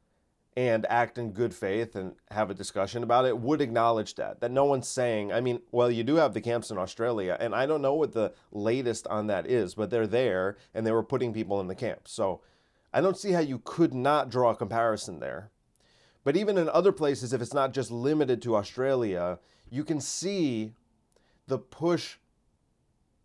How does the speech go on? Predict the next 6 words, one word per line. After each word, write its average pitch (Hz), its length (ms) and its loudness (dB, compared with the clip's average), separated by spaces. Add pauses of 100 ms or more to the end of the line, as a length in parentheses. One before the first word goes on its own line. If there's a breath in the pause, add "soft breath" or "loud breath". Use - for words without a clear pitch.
(1400)
the 135 100 0
way 147 380 4
that 135 240 -4
they 123 300 2
are 104 480 0
pushing 147 800 -6